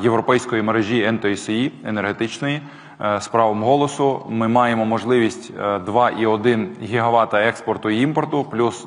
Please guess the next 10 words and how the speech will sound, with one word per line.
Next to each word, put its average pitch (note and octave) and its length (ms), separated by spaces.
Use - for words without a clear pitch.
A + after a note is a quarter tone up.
додатково A2 460
до G#2 100
цього G#2 360
ще, G#2+ 320
е, G2+ 260
додаткові A2+ 480
можливості C#3+ 560
є B2 160
і G#2+ 140
по G#2+ 320